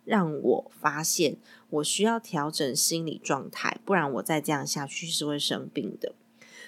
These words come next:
于是呢，我开始编列了可以不小心花费的预算，我也开始正视了这个不小心花费的预算有多重要。所以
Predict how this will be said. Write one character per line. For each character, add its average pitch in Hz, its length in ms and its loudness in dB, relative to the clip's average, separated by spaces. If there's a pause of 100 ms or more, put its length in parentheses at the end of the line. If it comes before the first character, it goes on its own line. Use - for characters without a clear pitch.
(440)
于 175 120 -2
是 240 260 6
呢， 175 200 4
我 147 120 2
开 180 200 -2
始 170 260 2
编 156 240 2
列 165 220 2
了 80 300 -6
可 175 240 0
以 208 200 0 (220)
不 370 180 6
小 - 360 2
心 160 360 0
花 156 260 -2
费 156 200 0
的 131 160 0
预 147 240 -6
算， - 300 -2 (240)
我 202 120 4
也 202 140 6
开 180 180 -2
始 175 140 -2
正 185 320 2
视 175 240 4
了 147 100 4
这 175 140 -2
个 160 100 2
不 254 240 2
小 - 240 2
心 160 320 -2
花 160 240 4
费 160 200 4
的 143 260 -2
预 170 220 0
算 151 300 0
有 127 120 0
多 143 300 -4
重 131 320 -2
要。 - 200 0 (440)
所 190 160 2
以 196 180 0